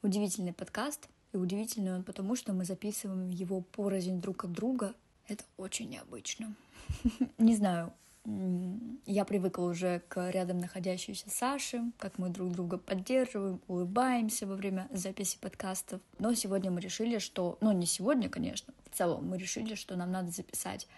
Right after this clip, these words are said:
из "Жизни двадцать два" и рассказать, что же с нами произошло, что случилось, поделиться новостями за время отсутствия нас в канале. Потому что, я думаю, многие точно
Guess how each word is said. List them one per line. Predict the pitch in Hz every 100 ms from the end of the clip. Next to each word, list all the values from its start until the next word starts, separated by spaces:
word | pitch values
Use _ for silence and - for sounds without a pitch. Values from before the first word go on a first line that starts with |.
| - - _ _
из | 214 175
"Жизни | 190 175 180
двадцать | 170 196 -
два" | 175 196 262
и | 220
рассказать, | 185 - 175 190 214
что | - 190
же | 180
с | -
нами | 185 180
произошло, | - 185 170 175 - 220 294 294 _
что | - 208
случилось, | - 190 - 262 247
поделиться | - 170 175 180 -
новостями | 190 185 - - 262 254 233 226 -
за | - 214
время | 233 202 208 -
отсутствия | 185 - 214 - 196 190 196 - _ -
нас | 196 208
в | -
канале. | 196 185 - - -
Потому | - 196 180
что, | - 190
я | 185
думаю, | 190 190 185
многие | 185 190 175 175 - - _ _
точно | 185 185 - 180